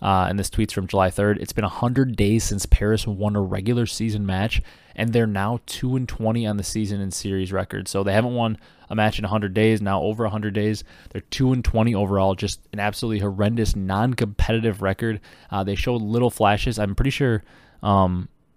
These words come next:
they won a match on lan at, was it against Ravens maybe? Um, at the Minnesota Major, I was in the, uh, in the crowd screaming for Donnie, you know, cheering on Paris. I remember that. I'm pretty sure I was at the lan, I think.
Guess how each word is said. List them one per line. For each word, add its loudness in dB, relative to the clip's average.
they 6
won 4
a 2
match 0
on 2
lan 2
at, -4
was -2
it 6
against 2
Ravens -4
maybe? 4
Um, 4
at 0
the 2
Minnesota 2
Major, 0
I 4
was 2
in -2
the, 0
uh, -2
in -2
the -4
crowd 0
screaming -4
for -8
Donnie, 2
you 0
know, 0
cheering 2
on 2
Paris. 0
I -4
remember -2
that. 0
I'm -4
pretty -4
sure -6
I -4
was -2
at 2
the -2
lan, 0
I -8
think. 0